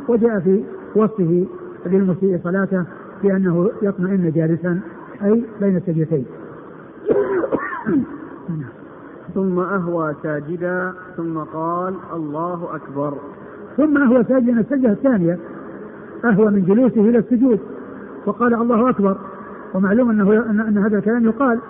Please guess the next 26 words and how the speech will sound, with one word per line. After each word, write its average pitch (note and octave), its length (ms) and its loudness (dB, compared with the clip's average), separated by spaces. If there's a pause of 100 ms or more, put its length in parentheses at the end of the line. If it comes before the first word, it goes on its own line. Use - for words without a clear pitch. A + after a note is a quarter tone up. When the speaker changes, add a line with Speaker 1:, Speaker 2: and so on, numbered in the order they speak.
(580)
Speaker 1:
ليس C4 240 4
عند A#3+ 180 2
الاستقرار A3 400 2
في E3+ 60 2
السجود، G#3 400 2
وإنما B3+ 340 2
عند B3 360 2 (440)
الهوي A3 420 6 (680)
من G#3 140 4
الجلوس G#3+ 400 4
إلى A3+ 140 6
السجود، F3 360 2 (720)
من G3 100 2
الجلوس F#3+ 360 4 (540)
إلى A#3+ 140 4
السجود. D#3+ 360 0 (340)
نعم. E3+ 140 -4 (1600)
Speaker 2:
ثم G3 280 2
ثنى G3 360 0
رجله F3+ 420 -2
وقعد F3 840 -2 (200)
واعتدل D#3 600 -4
حتى D#3 480 -4
يرجع D3 440 -4
كل D#3 320 -2
عظم D3+ 400 -4